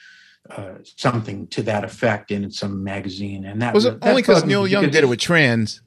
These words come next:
Speaker 2: and people thought, you know, like, what, Neil Young's doing a, a Kraftwerk record now? He's trying to get off the label, like, that sort of thing. Or,
Speaker 1: Yeah.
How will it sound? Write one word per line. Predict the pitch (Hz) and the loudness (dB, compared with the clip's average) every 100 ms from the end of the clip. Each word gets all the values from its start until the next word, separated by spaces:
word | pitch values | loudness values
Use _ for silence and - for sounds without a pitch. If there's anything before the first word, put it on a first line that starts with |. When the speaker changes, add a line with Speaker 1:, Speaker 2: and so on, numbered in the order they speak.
| _ | _
Speaker 2:
and | 127 127 120 | 2 4 4
people | 160 151 139 | 2 2 2
thought, | 139 127 180 | 4 2 4
you | 175 | 2
know, | 117 101 | 2 0
like, | 98 - | -4 -10
what, | - 101 82 | -6 -4 0
Neil | 123 127 | 4 4
Young's | 131 131 | 4 4
doing | 110 127 | 4 4
a, | 107 107 | 2 0
a | 110 | -4
Kraftwerk | - 117 123 143 139 139 | 0 2 2 2 2 2
record | 143 160 | 2 2
now? | 147 156 | 2 2
He's | 143 156 | 2 4
trying | 175 | 4
to | 165 | 6
get | 160 | 6
off | 156 | 6
the | - | 4
label, | 165 175 120 76 | 0 0 -2 -4
like, | 95 90 | -4 2
that | 123 117 | 2 4
sort | 120 98 | 0 -4
of | |
thing. | - - - | -6 -10 -12
Or, | - 101 98 95 _ | 0 4 4 2 _
Speaker 1:
Yeah. | - | -20